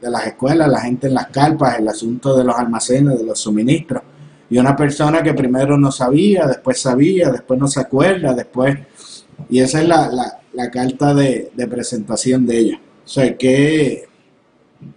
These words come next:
qué corazón hay que, hay que tener para tratar de, de, de sacar ventaja, porque de hecho, si el gobierno hubiese hecho las cosas que se supone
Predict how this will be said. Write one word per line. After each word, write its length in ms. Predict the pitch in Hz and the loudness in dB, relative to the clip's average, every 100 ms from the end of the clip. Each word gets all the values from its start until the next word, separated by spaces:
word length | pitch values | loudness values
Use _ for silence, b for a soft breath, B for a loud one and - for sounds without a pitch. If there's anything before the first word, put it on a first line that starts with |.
| _ | _
qué 140 | 135 | -4
corazón 560 | 151 160 151 147 147 135 | 0 0 0 0 2 2
hay 140 | 117 | -2
que, 380 | - 131 123 - - _ _ _ _ _ _ _ - | 0 0 0 -4 -18 _ _ _ _ _ _ _ -6
hay 180 | 123 | -4
que 140 | 135 143 | 0 0
tener 360 | 131 107 98 - _ _ _ _ _ _ _ _ _ _ _ _ _ | 0 -2 -4 -10 _ _ _ _ _ _ _ _ _ _ _ _ _
para 300 | 123 123 123 | -2 0 0
tratar 420 | 123 113 117 123 | 0 0 -2 0
de, 300 | 135 139 - | 2 0 -2
de, 400 | 120 127 117 104 - | -2 0 0 -2 -6
de 120 | 127 | -4
sacar 360 | 123 123 127 127 | -4 -4 -2 0
ventaja, 500 | 147 143 147 147 143 | 2 2 2 2 2
porque 260 | 123 - 117 | -2 -4 -2
de 180 | 120 | 2
hecho, 240 | 147 156 127 | 2 0 -4
si 140 | 131 | -4
el 120 | 113 | -6
gobierno 520 | 110 110 123 143 165 180 | -4 -2 0 0 -2 -2
hubiese 440 | 180 175 - 165 | -2 0 2 0
hecho 200 | 165 165 | 0 0
las 160 | 156 143 | -2 0
cosas 580 | 170 165 135 - - _ | 0 2 0 -8 -12 _
que 100 | 113 | -10
se 160 | - | -8
supone 600 | 110 104 110 123 143 147 | -8 -8 -4 0 0 0